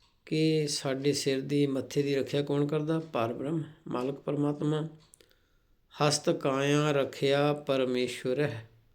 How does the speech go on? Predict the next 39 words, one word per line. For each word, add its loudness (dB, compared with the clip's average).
ਸਾਡੇ 0
ਹੱਥਾਂ -6
ਦੀ, -2
ਸਾਡੀ -4
ਕਾਇਆ -4
ਦੀ -4
ਰੱਖਿਆ 0
ਕੌਣ 0
ਕਰਦਾ? -2
ਪਰਮੇਸ਼ਰ। -2
ਤੋ 2
ਇੱਥੇ 2
ਕਾਇਆ 2
ਕਿੱਦਾਂ 2
ਲਿਖਿਆ 4
ਹੋਇਆ 2
ਗੁਰਬਾਣੀ 0
'ਚ? -4
ਇਸ -2
ਪੰਕਤੀ 0
ਵਿੱਚ -2
ਕੱਕੇ 2
ਨੂੰ 2
ਕੰਨਾ, -2
ਜਈਏ 0
ਨੂੰ -6
ਕੰਨਾ। -6
ਤੋ 0
ਜੇ 2
ਈੜੀ 2
ਸਿਆਰੀ 2
ਐੜਾ 0
ਵਰਤੀਏ, 2
ਜਈਏ 4
ਨੂੰ 2
ਕੰਨਾ -2
ਲੱਗਿਆ 0
ਹੋਇਆ -2
ਹੈ -8